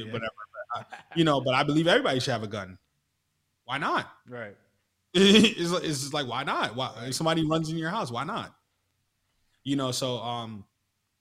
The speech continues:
Speaker 2: so there's certain things, and if anybody feels some type of way, I'm,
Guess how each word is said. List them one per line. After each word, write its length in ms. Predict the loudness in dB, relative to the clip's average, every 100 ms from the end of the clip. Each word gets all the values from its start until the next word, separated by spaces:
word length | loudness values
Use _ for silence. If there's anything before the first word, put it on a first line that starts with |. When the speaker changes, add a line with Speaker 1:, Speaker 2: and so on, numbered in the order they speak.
| _
Speaker 2:
so 160 | 2 2
there's 200 | 4 2
certain 240 | 2 2
things, 220 | -2 -2 -2
and 100 | -4
if 120 | -4
anybody 440 | -2 0 2 2
feels 300 | 0 -2 -4
some 80 | -4
type 180 | -4 -4
of 60 | -2
way, 200 | -2 -4
I'm, 180 | -6